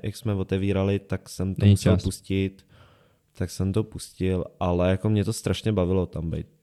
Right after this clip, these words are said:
Speaker 1: protože vlastně díky tomu prvnímu semestru, co jsem byl, tak nevím, jestli to ty lidi ze mě cítí, že prostě ten sport jako miluju,
Speaker 2: Aha.
Speaker 1: ale oni se mi furt vraceli, <laughs> že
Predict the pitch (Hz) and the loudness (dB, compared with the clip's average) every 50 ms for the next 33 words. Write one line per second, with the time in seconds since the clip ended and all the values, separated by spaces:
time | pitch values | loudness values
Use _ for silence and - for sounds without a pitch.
0 | _ - 92 92 90 - - - - 107 107 104 101 104 107 104 104 104 101 101 | _ -4 -2 -2 -2 -2 -4 -6 0 2 2 2 4 4 4 4 4 4 2 0
1 | - - - - - - - - - - - 101 101 - - - 120 113 110 101 | -4 -8 -20 -20 -20 -20 -20 -18 -14 -4 0 0 0 0 0 2 2 2 2 2
2 | 101 104 98 123 120 - 120 113 117 120 113 - 113 107 107 113 120 135 127 - | 0 -4 0 -2 0 2 2 2 2 0 0 2 2 2 4 2 2 2 0 0
3 | - 107 107 110 - - - 127 131 - - 127 - - - 131 123 120 123 127 | 0 0 0 0 -2 -2 -2 -2 -2 -2 -4 -8 -6 -2 -2 0 2 4 6 8
4 | 127 127 127 127 135 - - - - - - - _ _ - - 107 110 107 104 | 8 8 6 4 2 -2 -10 -20 -20 -20 -20 -20 _ _ 0 0 2 4 6 6
5 | 107 107 107 - - - 110 - - - - 120 113 113 110 107 110 107 107 110 | 6 4 4 2 0 -6 -8 -8 -8 -8 -2 0 2 2 2 2 2 2 2 2
6 | 117 113 - - 110 101 - 107 104 107 110 98 104 101 - - 104 95 107 107 | 2 0 2 0 0 0 2 0 0 0 0 -2 -4 -6 -4 -6 -4 -2 -2 -4
7 | - - - 113 - - 107 - - 113 110 110 104 101 101 104 104 110 117 120 | -4 -4 -6 -6 -2 -2 -4 0 0 2 2 4 4 4 4 6 6 6 6 6
8 | 113 113 117 131 - - _ _ - - - 98 98 98 101 101 104 104 104 104 | 6 4 2 0 -2 -8 _ _ -8 0 2 4 6 6 8 8 8 6 6 8
9 | 107 107 104 107 107 107 107 107 107 107 104 107 107 - - 120 110 - - 117 | 8 8 8 8 8 8 6 6 4 4 2 2 0 0 0 0 0 2 0 0
10 | 107 104 107 104 98 - - 117 107 98 95 | 2 4 2 2 2 2 2 4 4 4 2